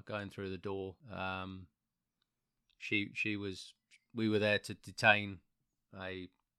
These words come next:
a guy that was wanted, and she was stabbed by him inside the premises. Um, absolutely devastating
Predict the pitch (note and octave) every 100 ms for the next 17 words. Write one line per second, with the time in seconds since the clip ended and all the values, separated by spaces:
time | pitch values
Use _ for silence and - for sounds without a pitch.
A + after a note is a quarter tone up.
0 | _ G2 F2+ G2+ F#2+ F#2 - F#2 F#2+ F#2
1 | G2 - _ _ _ _ _ _ _ -
2 | F#2+ F#2+ F#2+ F#2 - G2 F#2+ - F#2+ F#2
3 | - - F#2+ F2+ F#2+ F#2+ F#2+ - G2 F2
4 | G2+ G2 F#2+ G2 - - _ G#2+ G2 F#2+
5 | G2 - B2 - - G2+ G2 F#2+ F#2+ G2
6 | F#2 F#2+ - F#2+ G2